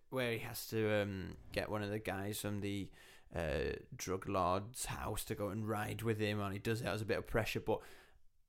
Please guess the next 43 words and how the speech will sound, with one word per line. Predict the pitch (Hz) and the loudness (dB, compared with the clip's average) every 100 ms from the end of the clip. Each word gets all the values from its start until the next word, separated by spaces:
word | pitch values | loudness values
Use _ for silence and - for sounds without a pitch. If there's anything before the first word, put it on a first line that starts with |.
| - - | -10 -8
I | |
feel | - - 139 135 | -6 4 6 8
like | 127 - | 4 2
there's | 113 | 2
not | 131 123 - | 4 4 4
enough | 123 120 120 110 104 - - - - - - - - - | 2 6 6 6 2 -6 -8 -8 -10 -16 -20 -20 -20 0
jeopardy | 127 - - 104 101 | 2 6 6 6 4
or | 87 92 | 4 2
n-, | 104 113 - | 2 0 0
not | 120 117 | 2 2
enough | 110 104 | 2 -2
contemplation. | - 110 107 107 - 107 107 - | -2 -2 0 -2 2 2 0 -2
There's | 120 | 0
just | 131 - | 0 0
kind | - 147 135 135 120 | 0 4 6 6 4
of, | 117 - - - - | 2 -2 -10 -16 4
yes, | 143 131 107 - | 6 8 4 4
we're | 139 | 6
showing | - 151 151 | 8 8 8
that | 135 | 6
he's | 123 | 4
a | 123 | 4
fairly | 123 120 120 | 6 6 6
simple | - 117 113 | 2 0 2
character, | 113 113 104 - | 2 2 2 0
fairly | 110 110 107 110 101 - - - | 0 4 4 4 0 -8 -20 -4
vulnerable | 123 117 113 110 104 | 0 4 2 4 2
and | 110 | 4
all | 104 | 2
that, | 98 117 107 | 2 2 2
but | - - - | 0 -4 -2
for | 127 | 0
me | 120 139 151 | 4 6 6
it | - | 2
drags | - 135 131 135 127 120 120 | -2 0 2 2 0 -2 0
on | 120 117 | 0 2
a | |
bit | 113 110 | 2 2
too | - 113 | -2 -4
long, | 101 107 120 120 110 | 0 0 2 -2 -2
this | 98 - | -4 -4
kind | - 98 92 | -4 -2 -4
of | 90 | -8